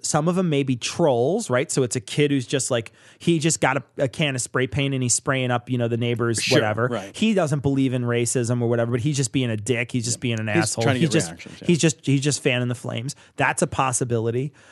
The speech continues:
Speaker 1: Or it's somebody who is a racist but isn't necessarily a Nazi, right? Not somebody who's an organized racist. They're just,
Speaker 2: Sure.
Speaker 1: they just have racist tendencies and they just wanna try to hurt you. And how they hurt you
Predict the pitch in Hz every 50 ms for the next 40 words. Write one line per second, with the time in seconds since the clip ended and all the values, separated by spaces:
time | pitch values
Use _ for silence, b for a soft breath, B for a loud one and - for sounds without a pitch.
0 | B B B B 185 175 196 190 190 185 - 165 - - - 214 196 190 165 143
1 | 123 151 - - - - 254 285 302 247 247 220 180 165 165 156 156 - - 170
2 | - - - 143 170 180 151 165 151 147 151 143 131 - 151 135 - 165 147 147
3 | 147 139 127 120 117 120 131 160 180 196 190 - - 147 135 139 151 165 160 156
4 | 165 175 170 - 190 185 165 151 143 143 143 147 160 175 196 170 175 147 143 139
5 | 135 117 120 123 127 123 123 - 156 139 - 175 160 127 190 190 170 - - 113
6 | 95 - - - 170 160 165 - 175 147 123 120 139 175 175 160 - 151 131 -
7 | - - 208 220 208 185 175 - - 170 170 151 143 147 143 147 147 147 - -
8 | 151 135 120 - - 165 131 120 117 - - 214 202 202 - 143 139 143 143 135
9 | 120 180 185 175 160 143 120 - 214 214 185 - 139 131 123 127